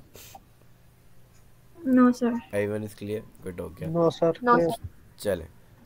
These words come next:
Speaker 2: अ, let's proceed further। खटक साहब, please take the class away।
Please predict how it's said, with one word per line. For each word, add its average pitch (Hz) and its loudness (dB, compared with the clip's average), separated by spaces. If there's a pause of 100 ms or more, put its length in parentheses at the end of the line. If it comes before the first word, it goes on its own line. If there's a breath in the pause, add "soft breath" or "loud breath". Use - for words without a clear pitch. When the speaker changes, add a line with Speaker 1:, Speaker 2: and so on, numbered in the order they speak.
(160)
Speaker 2:
अ, 107 0
let's 127 -2
proceed 131 -6
further। 113 0 (460)
खटक 120 -2
साहब, 127 -2
please 110 -10
take 95 -6
the 98 -8
class 92 -2
away। 85 -10